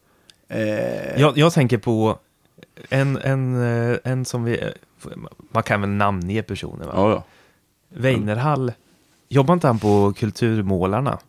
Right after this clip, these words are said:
Speaker 1: Inte en aning.
Speaker 3: Inte en aning.
Speaker 2: Jag har för mig det.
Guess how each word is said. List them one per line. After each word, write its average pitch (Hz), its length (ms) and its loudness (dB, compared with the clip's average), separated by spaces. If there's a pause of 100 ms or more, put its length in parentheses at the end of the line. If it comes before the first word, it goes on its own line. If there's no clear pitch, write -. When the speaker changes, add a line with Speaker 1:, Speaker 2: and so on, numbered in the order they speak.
(380)
Speaker 1:
Inte 113 320 -4
en 110 60 -6
aning. 104 320 -8
Speaker 3:
Inte 92 300 -4
en 90 60 0
aning. 87 220 -4 (160)
Speaker 2:
Jag 143 60 -6
har 170 60 -2
för 170 180 -4
mig 208 140 -6
det. - 120 -6